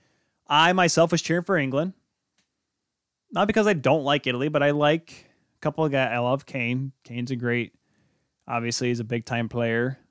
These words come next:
I love Raheem Sterling. And, of course, on the team, didn't do much in the Euro, but is my guy from Manchester United, Marcus Rashford. And if, for those that don't know, it was one one late in extra time. Rashford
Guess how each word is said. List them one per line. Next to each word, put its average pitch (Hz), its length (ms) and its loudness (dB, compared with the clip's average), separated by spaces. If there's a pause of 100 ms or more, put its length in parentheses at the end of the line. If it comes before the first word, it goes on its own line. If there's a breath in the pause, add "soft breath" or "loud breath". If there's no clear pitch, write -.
(120)
I 120 100 -16
love 135 520 2
Raheem 123 180 -6
Sterling. 113 500 -12 (440)
And, 120 380 -2
of 123 100 -12
course, 147 280 -2
on 147 200 -2
the 208 80 -2
team, 151 420 -4 (420)
didn't 143 120 -10
do 190 100 -4
much 185 200 -2
in 196 60 -2
the 196 80 0
Euro, 147 260 4
but 143 240 0
is 143 220 -4
my 139 140 -2
guy 131 240 -2
from 135 160 -6
Manchester 131 380 -6
United, 123 380 -4 (140)
Marcus - 300 -18
Rashford. 156 480 2 (1300)
And 127 960 0
if, 135 160 -10
for 139 100 -4
those 156 180 4
that 180 100 2
don't 170 240 2
know, 139 400 2
it 123 60 -2
was 117 200 -10
one 165 320 -4
one 151 280 0
late 151 260 -2
in 165 80 -12
extra 147 320 -6
time. 135 760 -2 (520)
Rashford 151 800 0